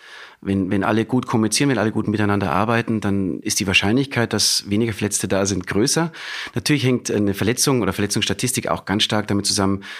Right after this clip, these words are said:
wie verletzt sind die Spieler eventuell schon, wenn sie ankommen. Ja, was für ein genetisches Verletzungsrisiko haben sie, Potenzial, sich verletzen ha-, zu verletzen haben sie.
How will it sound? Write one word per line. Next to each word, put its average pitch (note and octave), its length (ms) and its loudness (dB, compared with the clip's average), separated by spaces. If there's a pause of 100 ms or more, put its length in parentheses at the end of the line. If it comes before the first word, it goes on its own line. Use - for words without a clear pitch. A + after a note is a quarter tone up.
(140)
wie F#2+ 80 0
verletzt G#2 280 0
sind G2+ 120 -2
die F#2+ 80 2
Spieler G#2 280 0
eventuell F#2+ 360 0
schon, F#2+ 160 2
wenn F2+ 100 0
sie G#2 160 0
ankommen. A#2 560 2
Ja, A2 100 0
was A#2+ 120 -2
für - 100 -2
ein F#2+ 200 -4
genetisches A#2+ 680 0 (140)
Verletzungsrisiko A2 800 0
haben A2 260 2
sie, A2+ 100 -2
Potenzial, G2+ 480 0
sich A#2 160 -2
verletzen G#2+ 420 -2
ha-, G2+ 160 -2
zu G#2+ 140 -6
verletzen G#2+ 380 -2
haben G#2 260 0
sie. G#2 240 0